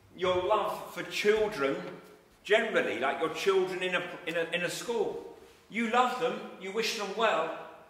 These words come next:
and it's totally different to the love for your own child who is in that school.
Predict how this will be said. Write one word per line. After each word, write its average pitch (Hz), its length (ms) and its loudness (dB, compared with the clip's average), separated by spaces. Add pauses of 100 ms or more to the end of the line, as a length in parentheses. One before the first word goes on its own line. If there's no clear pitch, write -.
(1200)
and 202 160 4
it's - 320 -4
totally 226 300 0
different 180 400 -6
to 185 60 -6
the 180 120 -4
love 185 340 -2 (180)
for 185 120 -4
your 185 240 4
own 208 200 6
child 160 480 4
who 180 140 2
is 170 100 -4
in 190 140 2
that 185 160 0
school. 220 400 -2